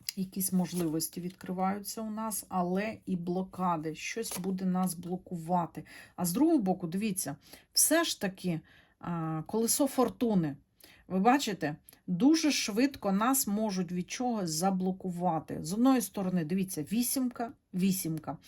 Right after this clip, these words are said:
Вісімка — це завжди нестабільна карта. Швидко, а, заблокують,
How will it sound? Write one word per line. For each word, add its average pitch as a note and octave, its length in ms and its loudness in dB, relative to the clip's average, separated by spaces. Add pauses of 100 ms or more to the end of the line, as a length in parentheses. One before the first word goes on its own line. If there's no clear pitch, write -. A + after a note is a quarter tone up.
(220)
Вісімка — G#3 640 6
це A#3 160 0
завжди G3 600 2
нестабільна G#3+ 920 2
карта. F#3 440 -2 (300)
Швидко, C#4+ 720 4 (440)
а, F3+ 520 4
заблокують, F#3+ 880 6